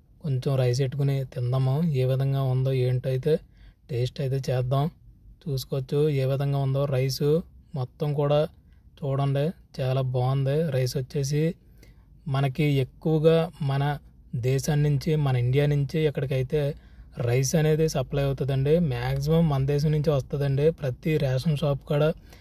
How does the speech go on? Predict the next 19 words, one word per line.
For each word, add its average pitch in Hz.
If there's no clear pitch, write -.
ప్రతి 143
కోటా 131
షాప్ 139
కాడ 147
ఇంచుమించు 151
మన 135
ఇండియన్ 147
బాస్మతి 135
రైస్ 139
అయితే 143
ఉంటుందండి. 139
ప్రతి 165
రైస్ 135
బ్యాగ్ 139
మీద 143
ఇండియా 143
బాస్మతి 139
రైస్ 131
అనేది 147